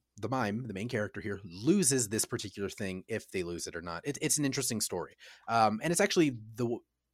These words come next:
it ended very positively. So that's, that's where I'll end with spoilers, um, for folks, but I'm, I, I, there's so much in this book. And again, uh, it's so much fun to look at, to be honest with you.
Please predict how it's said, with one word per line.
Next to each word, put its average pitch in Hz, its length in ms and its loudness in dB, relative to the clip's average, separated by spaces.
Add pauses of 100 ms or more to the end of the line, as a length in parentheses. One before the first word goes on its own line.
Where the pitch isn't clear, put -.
(100)
it 117 220 -4
ended 120 280 2
very 98 180 4
positively. 135 720 0 (280)
So 120 340 4 (460)
that's, 139 360 4
that's 156 220 4
where 175 120 10
I'll 143 160 12
end 127 180 4
with 123 120 0
spoilers, 139 640 4 (260)
um, 127 360 2
for 131 320 2
folks, 139 340 2
but 110 240 -2 (420)
I'm, 143 200 0 (260)
I, 127 240 4
I, 123 200 4
there's 143 200 4
so 135 220 6
much 113 180 0
in 101 80 -6
this 90 100 -4
book. 87 300 -4 (380)
And 104 240 2
again, 95 460 -2 (200)
uh, - 60 -6 (100)
it's - 280 0 (140)
so - 220 2
much 127 200 2
fun 120 480 0
to 120 100 -6
look 101 240 -4
at, 135 220 0 (120)
to 123 100 -6
be 123 120 2
honest 127 280 0
with 135 160 -2
you. 127 240 2